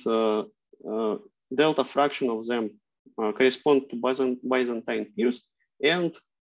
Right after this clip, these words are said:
uh, the following lower bound holds. So actually, uh, in general, one cannot hope for better estimator,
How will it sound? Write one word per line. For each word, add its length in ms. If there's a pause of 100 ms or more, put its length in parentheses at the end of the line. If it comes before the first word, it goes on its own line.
(220)
uh, 240
the 140
following 580
lower 300
bound 440
holds. 360 (100)
So 180
actually, 480 (800)
uh, 240
in 140
general, 560
one 300
cannot 300 (100)
hope 360
for 160
better 380
estimator, 680